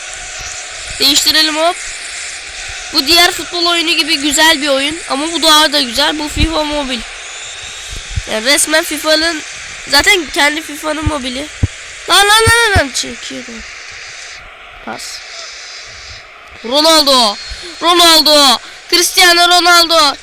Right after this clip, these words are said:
Koşuyor, koşuyor. Uya. Var ya. Çok iyiydi bu arada o.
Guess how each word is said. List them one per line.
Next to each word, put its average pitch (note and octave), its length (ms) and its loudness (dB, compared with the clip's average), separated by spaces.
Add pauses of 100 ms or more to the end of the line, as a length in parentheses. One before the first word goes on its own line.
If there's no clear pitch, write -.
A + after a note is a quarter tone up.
(260)
Koşuyor, F4+ 400 4
koşuyor. G4 500 2 (1700)
Uya. G#4+ 260 6 (1300)
Var C#4+ 280 6
ya. B3 640 4 (1600)
Çok E4+ 300 4
iyiydi C4 280 4
bu A#3+ 100 6
arada G#3+ 240 4
o. G#3 220 2